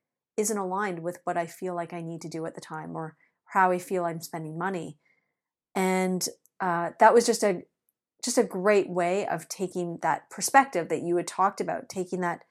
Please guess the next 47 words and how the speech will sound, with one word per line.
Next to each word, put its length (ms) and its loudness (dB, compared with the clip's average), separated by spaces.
that 160 -2
step 320 2
back 320 6
or 260 -4
get 140 6
up 140 6
on 160 4
the 80 2
balcony 720 4
and 100 -4
take 460 -2
an, 200 -4
an 140 -2
assessment 460 0
of 100 -6
your 120 -6
life 440 0
and 100 -12
find 220 -2
out 180 -6
why 360 6
you're 220 8
stressed, 600 -6
and 160 4
then 180 6
going 260 8
through 200 2
the 120 2
examples 460 -2
we 80 0
just 240 -4
gave 460 0
of 400 -2
how 160 6
to 80 2
get 220 -4
calm 460 -4
and, 260 -8
and 140 -6
how 200 -4
to, 300 -4
uh, 160 -4
get 200 -2
yourself 320 -4
back 220 -8
on 80 -10
track. 360 -10